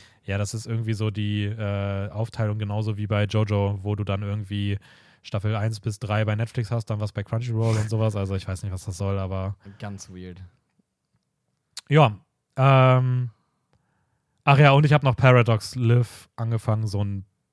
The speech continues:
Speaker 2: Live.
Speaker 1: Mm, ich weiß nicht, ob's Live oder Live heißt.
Speaker 2: Ich glaub Live, oder?
Speaker 1: Ja, ich dachte mich,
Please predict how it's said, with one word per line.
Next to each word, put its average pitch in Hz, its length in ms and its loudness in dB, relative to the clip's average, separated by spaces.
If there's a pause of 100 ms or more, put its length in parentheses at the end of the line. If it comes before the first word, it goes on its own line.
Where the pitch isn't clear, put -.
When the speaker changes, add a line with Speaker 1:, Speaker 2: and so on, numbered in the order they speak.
(220)
Speaker 2:
Live. 95 220 -8
Speaker 1:
Mm, 104 320 -6 (840)
ich - 80 -10
weiß 190 140 0
nicht, 269 80 -8
ob's 190 120 -10
Live 156 240 -2
oder 226 120 0
Live 190 220 -2
heißt. - 420 -12
Speaker 2:
Ich - 100 -20
glaub 117 220 -12
Live, 98 340 -12
oder? 113 340 -12
Speaker 1:
Ja, 160 120 2
ich 180 120 -2
dachte 226 280 -2
mich, 233 100 -8